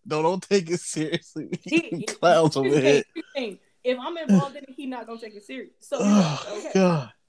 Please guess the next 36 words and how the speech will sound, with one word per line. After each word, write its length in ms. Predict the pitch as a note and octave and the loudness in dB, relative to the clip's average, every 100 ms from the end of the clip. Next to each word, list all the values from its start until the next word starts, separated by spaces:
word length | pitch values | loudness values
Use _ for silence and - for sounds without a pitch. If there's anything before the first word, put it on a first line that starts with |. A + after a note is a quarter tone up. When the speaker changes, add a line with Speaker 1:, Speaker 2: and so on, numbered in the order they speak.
| _ _ _ | _ _ _
Speaker 2:
But 220 | B3+ C4 A3+ | -4 -4 -6
I'm 140 | D4 | -12
the 60 | E4 | -10
type 160 | C#4+ | -12
of 60 | C4 | -10
person 380 | C#4 C4 A#3+ G#3+ - F#3+ | -10 -12 -12 -16 -16 -6
with, 260 | A#3 A#3 | -4 -4
because 320 | G#3 - B3+ | -10 -12 -10
of 160 | C4 G3+ | -10 -10
that 340 | G3 A#3 - | -10 -12 -14
part 260 | - A#3+ A3 | -14 -12 -12
of, 160 | F#3+ F#3 | -14 -16
like, 220 | F#3 F3+ | -16 -18
that 100 | F3+ | -16
I 140 | G3 G3 | -16 -14
have 300 | G#3 G#3 A3+ | -12 -10 2
Speaker 1:
Whew. 220 | G4+ G4 | 4 4
Speaker 2:
that 120 | D3+ - - | 2 -8 -14
aspect 320 | A3+ - F#3 | -12 -10 -12
in 60 | F#3 | -12
the 60 | F#3 | -12
back 240 | F#3 G3 | -12 -10
of 80 | G#3 | -12
my 160 | F#3+ | -12
head 280 | F#3+ F#3+ F#3+ F3+ | -10 -8 -8 -8
with 220 | F3+ - | -14 -12
dudes, 400 | F3+ F#3+ A3+ G#3+ | -12 -12 -12 -10
so 100 | G#3+ | -8
like 160 | G#3 G#3+ | -8 -8
that. 260 | A3+ F#3+ _ _ _ | -10 -12 _ _ _
Me 260 | E3+ C4 D#4+ | -10 -6 -6
personally, 540 | D#4 D4+ D#4 B3+ A#3+ G3+ | -2 -2 -4 -8 -12 -10
if 200 | G3 G3+ | -10 -8
I'm 180 | C4 B3+ | -8 -8
ever, 320 | A#3+ B3+ A#3 | -10 -10 -10
like, 500 | G#3+ G3 F#3+ F#3+ F3+ | -10 -12 -12 -14 -16